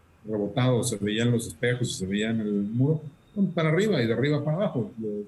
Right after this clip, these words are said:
rebotas en un cielo blanco, en un techo blanco y hacia abajo se ve perfectamente la luz. Entonces,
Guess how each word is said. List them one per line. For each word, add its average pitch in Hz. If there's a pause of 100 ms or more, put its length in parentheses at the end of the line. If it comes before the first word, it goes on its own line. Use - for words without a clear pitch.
(240)
rebotas 139
en 143
un 147
cielo 143
blanco, 160
en 117
un 135
techo 147
blanco 156 (420)
y 104
hacia 101
abajo 120
se 113
ve 117
perfectamente 123
la 131
luz. 180 (400)
Entonces, 127